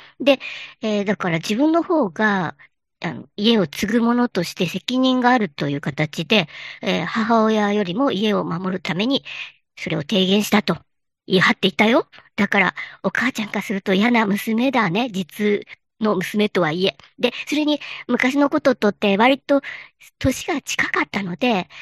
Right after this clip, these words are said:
うん、後に、この本当の母ちゃんと、えー、このおばあちゃんは同時に娘を産んで、えー、おばちゃんのようでいとこみたいな関係の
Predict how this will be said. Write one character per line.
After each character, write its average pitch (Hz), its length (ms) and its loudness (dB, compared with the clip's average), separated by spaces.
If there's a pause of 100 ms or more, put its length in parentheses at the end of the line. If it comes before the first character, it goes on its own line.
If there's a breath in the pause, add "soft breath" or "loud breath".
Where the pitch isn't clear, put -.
(280 loud breath)
う 208 100 -6
ん、 202 200 -2
後 262 240 -2
に、 285 380 2 (180)
こ 247 100 -6
の 240 260 -4
本 370 140 -6
当 381 100 -2
の 349 100 0
母 392 220 0
ち - 120 -2
ゃ 330 80 4
ん 294 120 0
と、 311 300 4 (380 loud breath)
え 220 80 -2
ー、 202 260 0 (100)
こ 208 100 -8
の 196 140 -6
お 208 80 -2
ば 214 120 2
あ 208 80 0
ち - 140 -4
ゃ 165 80 0
ん 151 160 -4
は 170 240 -2 (220 loud breath)
同 392 240 2
時 392 160 2
に 349 420 2
娘 262 380 2
を - 40 2
産 185 200 2
ん - 20 -14
で、 175 300 2 (240 loud breath)
え - 80 -4 (160)
ー、 - 20 -20 (340)
お - 60 -2
ば 349 160 2
ち - 140 -4
ゃ 359 140 2
ん 339 320 -4
の 320 120 0
よ 349 180 0
う 254 60 0
で 185 120 -2
い 185 120 -4
と - 140 0
こ - 260 -2
み 214 140 -2
た 190 120 -4
い 170 60 -6
な 156 140 -4
関 170 240 -4
係 165 240 -6
の 170 160 -4